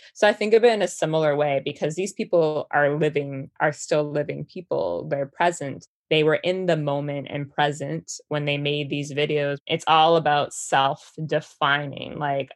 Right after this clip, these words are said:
I am deciding the terms of how I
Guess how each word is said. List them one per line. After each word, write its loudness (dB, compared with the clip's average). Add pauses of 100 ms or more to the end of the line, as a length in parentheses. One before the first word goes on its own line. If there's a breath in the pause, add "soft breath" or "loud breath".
(140)
I 2
am -4
deciding -4
the -2
terms -6
of -8
how -2
I -4